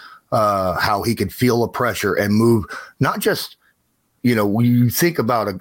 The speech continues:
a mobile quarterback, you think, "Oh, well, he's gonna just take off out of the pocket and run down the field." No, he has that move around in the pocket like your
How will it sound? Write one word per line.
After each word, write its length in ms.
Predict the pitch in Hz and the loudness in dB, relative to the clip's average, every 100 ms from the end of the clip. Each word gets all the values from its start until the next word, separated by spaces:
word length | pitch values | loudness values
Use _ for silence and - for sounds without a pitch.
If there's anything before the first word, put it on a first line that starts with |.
| - | -4
a 80 | 104 | 0
mobile 380 | 107 113 104 | 2 2 0
quarterback, 600 | - 110 110 90 85 82 | 0 0 0 0 -2 -2
you 80 | 101 | -2
think, 220 | 95 104 - | 0 -2 0
"Oh, 60 | |
well, 200 | 107 92 | 0 0
he's 180 | 101 95 | -2 -2
gonna 180 | 101 90 | -2 -2
just 160 | 85 - | -4 -4
take 220 | 92 87 | -2 0
off 180 | 87 92 | -2 0
out 120 | 85 | -2
of 40 | |
the 80 | 82 | -2
pocket 360 | 101 101 - - | -2 -2 -4 -4
and 60 | |
run 140 | 90 80 | -2 -2
down 220 | 73 69 | -4 -6
the 60 | |
field." 340 | - 156 101 - - - - _ _ - | -2 0 0 -4 -16 -18 -20 _ _ -4
No, 240 | 170 175 - | -2 -4 -8
he 240 | - 160 202 | -4 0 2
has 320 | 147 202 165 | 2 0 0
that 320 | 151 143 - - - _ _ _ _ _ _ _ _ - | 0 -2 -4 -14 -20 _ _ _ _ _ _ _ _ -2
move 680 | 107 110 117 120 139 165 | 0 4 4 6 4 2
around 340 | 147 139 143 139 | 2 2 0 0
in 120 | 120 | 0
the 80 | 104 | -2
pocket 460 | - 139 139 - | -2 -4 -4 -4
like 240 | 107 107 - | -2 -2 -2
your 200 | 110 | -2